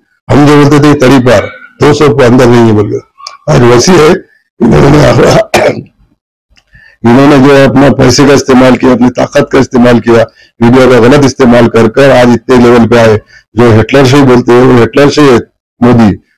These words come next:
हिटलर से ही जो चलाते हैं। आज सही जीत तो जनता की, हमारे देखे आपने, हमारे राहुल गांधी ने जो भारत जोड़ो यात्रा में मेहनत की और उसका हमको फल मिला है।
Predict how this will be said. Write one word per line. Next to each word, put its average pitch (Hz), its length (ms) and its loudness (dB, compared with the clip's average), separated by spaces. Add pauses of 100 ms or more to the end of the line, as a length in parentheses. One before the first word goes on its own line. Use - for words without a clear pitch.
(120)
हिटलर 123 280 0
से 139 140 -2
ही 135 80 2
जो 131 100 2
चलाते 113 380 0
हैं। 104 220 0 (360)
आज 131 240 0 (100)
सही 135 500 -2
जीत 131 220 0
तो - 180 -2
जनता 120 380 0
की, 139 80 0
हमारे 123 320 2
देखे 127 400 0
आपने, 107 220 0 (520)
हमारे 123 220 2
राहुल 131 240 2
गांधी 127 320 2
ने 135 160 2
जो 127 60 2
भारत 117 280 0
जोड़ो 123 300 0
यात्रा 117 320 0
में 117 140 -2
मेहनत 110 400 -4
की 156 120 0 (440)
और 117 200 0
उसका 117 420 0
हमको 120 200 0
फल 120 180 -2
मिला 127 280 2
है। 101 220 0